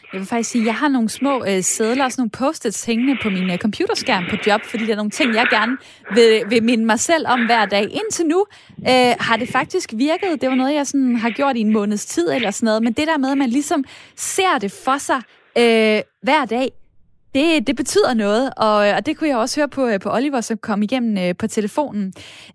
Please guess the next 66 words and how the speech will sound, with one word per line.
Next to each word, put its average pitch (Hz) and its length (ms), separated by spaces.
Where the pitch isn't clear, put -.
Øh, 233 40
der 254 60
er - 240
flere, 285 180
der - 80
skriver 262 260
til 262 180
os, 226 240
bliver 220 140
ved 240 80
med 254 100
at 240 80
sige, 226 200
jamen 214 200
det 196 120
hedder 208 200
nytårsforsæt 269 1120
og 208 140
ikke 226 200
nytårsfortsæt. 233 1160
Det 311 100
ved 359 80
jeg 320 80
heller 349 160
ikke, 370 100
om 330 60
der 285 80
er 277 40
nogen, 311 160
der 339 60
siger. 311 240
Det 302 100
kan 277 80
være, 240 100
det 247 60
er 247 40
mig, 208 180
der 349 60
får 277 120
det 220 100
sagt 233 220
en 240 100
gang 233 180
imellem, 208 260
men 196 100
jeg 220 120
tror - 180
i 233 40
hvert 226 140
fald 208 120
godt, 214 200
jer 208 120
derude, 208 240
I - 20
har 226 220
forstået 220 400
pointen 240 340
om, 196 140
hvad 208 120
det 208 100
er, 208 80
det 254 120
her 214 140
program 214 360
i 190 40
dag, 202 320